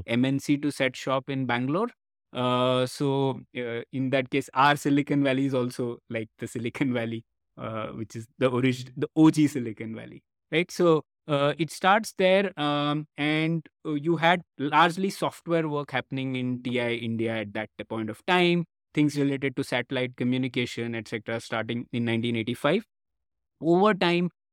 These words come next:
uh, in the nineteen nineties, you liberalize, so there is a lot more M N Cs coming into India, uh, multinational companies.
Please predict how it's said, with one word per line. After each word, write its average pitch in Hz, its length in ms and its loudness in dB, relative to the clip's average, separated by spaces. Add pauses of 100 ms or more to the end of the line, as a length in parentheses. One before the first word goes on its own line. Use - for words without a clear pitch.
(220)
uh, 135 180 2
in 147 220 0
the 147 100 2
nineteen 139 420 2
nineties, 175 640 -2
you 143 400 -2 (160)
liberalize, 156 640 2
so 139 140 -4
there 127 180 0
is 135 120 -4
a 117 60 -6
lot 131 260 4
more 139 340 0
M 120 160 -2
N 139 140 -2
Cs 139 260 -4
coming 135 360 -4
into 131 280 -2
India, 127 320 0
uh, 123 380 -4
multinational 120 640 -4
companies. 127 440 -4